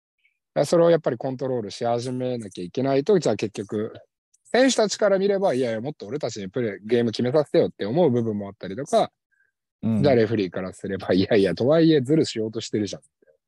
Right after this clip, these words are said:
Speaker 2: <laughs>
Speaker 1: 部分もあったりはするでしょうからね。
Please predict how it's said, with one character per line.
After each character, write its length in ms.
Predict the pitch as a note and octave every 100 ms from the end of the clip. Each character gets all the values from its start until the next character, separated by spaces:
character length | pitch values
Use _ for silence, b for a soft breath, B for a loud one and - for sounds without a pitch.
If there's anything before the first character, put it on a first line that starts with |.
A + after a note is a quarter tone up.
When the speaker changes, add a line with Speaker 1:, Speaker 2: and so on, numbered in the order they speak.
| _ _ _
Speaker 2:
<laughs> 400 | - E3+ C#3+ C3+ -
Speaker 1:
部 120 | A2+
分 180 | G2 F2
も 220 | E2+ - -
あ 80 | C3+
っ 80 |
た 100 | -
り 80 | G2
は 80 | F#2+
す 160 | - C#3
る 100 | D3
で 100 | -
し 100 | E2+
ょ 60 |
う 20 |
か 100 | -
ら 80 | F#2+
ね。 240 | E3+ C#3